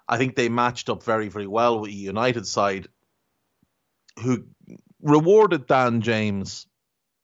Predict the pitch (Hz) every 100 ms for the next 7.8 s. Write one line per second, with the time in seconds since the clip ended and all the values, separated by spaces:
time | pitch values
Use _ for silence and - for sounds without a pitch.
0 | _ - - 120 120 120 113 120 117 107
1 | - 104 104 98 117 120 104 - - _
2 | _ _ _ _ _ _ _ _ - -
3 | - - _ 127 120 117 107 101 - 117
4 | 113 - - 135 131 123 113 107 - 117
5 | 110 107 98 - 113 104 95 - 110 104
6 | 98 98 95 95 120 113 104 95 104 95
7 | 95 117 117 - 107 98 95 92